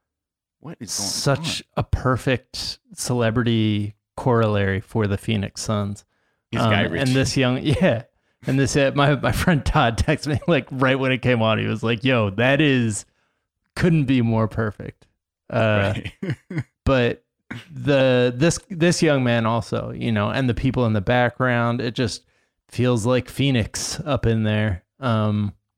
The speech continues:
Speaker 2: and it's just really cool. They were, they were one of the, uh, worst teams last year. Not, not, definitely weren't even on anybody's radar. Now they are a, uh, a problem,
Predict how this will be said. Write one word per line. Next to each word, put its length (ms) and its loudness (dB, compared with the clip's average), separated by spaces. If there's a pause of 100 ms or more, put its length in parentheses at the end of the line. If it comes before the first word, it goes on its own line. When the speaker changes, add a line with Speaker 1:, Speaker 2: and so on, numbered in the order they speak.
(320)
Speaker 2:
and 320 0
it's 260 0
just 200 -2
really 200 2
cool. 280 0
They 180 2
were, 340 4
they 180 -2
were 140 2
one 180 2
of 100 0
the, 400 2 (720)
uh, 280 2
worst 360 0
teams 640 -2
last 360 -2
year. 160 -2
Not, 300 -2
not, 560 -2
definitely 640 -2
weren't 480 -2
even 280 0
on 260 0
anybody's 560 -2
radar. 460 -4
Now 240 -2
they 340 -2
are 440 0
a, 440 -2 (560)
uh, 640 2 (120)
a 120 0
problem, 920 0